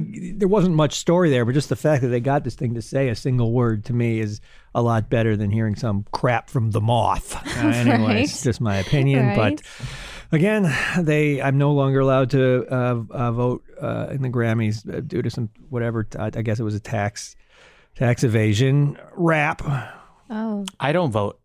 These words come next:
Speaker 3: ever.
Speaker 1: Yeah, gr-, or
Speaker 2: Yeah.
Speaker 1: for anything.
Speaker 3: For anything.
Speaker 2: No, because they can track you.
Speaker 3: Exactly.
Speaker 2: Okay, up
Speaker 3: Okay.
Speaker 2: next.
Speaker 1: Okay.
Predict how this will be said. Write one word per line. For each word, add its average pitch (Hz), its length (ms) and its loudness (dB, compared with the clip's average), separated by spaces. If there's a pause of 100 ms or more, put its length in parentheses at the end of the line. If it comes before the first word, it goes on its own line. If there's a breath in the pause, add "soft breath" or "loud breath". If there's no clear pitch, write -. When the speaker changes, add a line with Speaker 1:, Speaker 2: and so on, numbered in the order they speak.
(120)
Speaker 3:
ever. 104 680 -8
Speaker 1:
Yeah, 101 300 0
gr-, 113 140 -4
or 117 80 -2
Speaker 2:
Yeah. 196 240 4
Speaker 1:
for - 80 2
anything. 117 500 0
Speaker 3:
For 110 80 0
anything. 104 680 -6
Speaker 2:
No, 175 480 -4 (420 soft breath)
because 220 300 -2
they 214 160 -2
can 220 260 0
track 175 480 -4
you. 180 320 -12 (400)
Speaker 3:
Exactly. 110 800 -6 (1300 soft breath)
Speaker 2:
Okay, 175 400 0
up 175 100 2
Speaker 3:
Okay. - 140 0
Speaker 2:
next. 117 440 2
Speaker 1:
Okay. 127 800 2